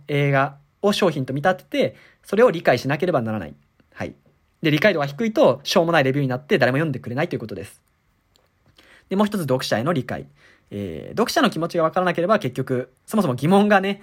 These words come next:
何なのかわからないので、あの、的外れなキューアンドエーみたいなのを作っちゃって全然読まれませんと。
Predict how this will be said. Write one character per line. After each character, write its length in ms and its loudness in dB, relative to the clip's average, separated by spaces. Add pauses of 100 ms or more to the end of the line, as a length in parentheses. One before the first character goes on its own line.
(140)
何 160 2
な 60 0
の 60 -2
か 100 -4
わ 100 0
か 120 4
ら 80 0
な 80 0
い 80 -4
の 80 -6
で、 280 -2 (420)
あ 120 -6
の、 120 -2 (120)
的 120 0
外 160 2
れ 60 2
な 100 0
キ 120 -2
ュ 20 0
ー 40 0
ア 40 0
ン 40 -4
ド 80 -2
エ 40 0
ー 60 0
み 60 -2
た 80 -2
い 20 -4
な 60 -4
の 20 -8
を 20 -10
作 160 -4
っ 20 -8
ち 120 -4
ゃ 60 4
っ 80 -10
て 120 0
全 180 0
然 100 -4
読 120 -4
ま 60 -4
れ 60 -2
ま 100 0
せ 140 -4
ん 80 -4
と。 160 -12